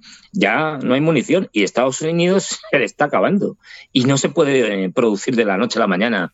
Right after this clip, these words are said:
este tipo de misiles en grandes cantidades porque no hay infraestructura siquiera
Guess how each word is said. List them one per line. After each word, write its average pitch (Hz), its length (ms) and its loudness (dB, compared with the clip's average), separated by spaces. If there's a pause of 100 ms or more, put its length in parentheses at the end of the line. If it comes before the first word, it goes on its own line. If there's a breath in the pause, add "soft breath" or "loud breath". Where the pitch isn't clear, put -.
este 117 200 -2
tipo 123 220 0
de 127 80 2
misiles 170 560 0 (360)
en 110 100 2
grandes 117 280 2
cantidades 135 480 0
porque 98 300 -2
no 92 100 -2
hay 147 300 0
infraestructura 110 680 -2
siquiera 101 440 -2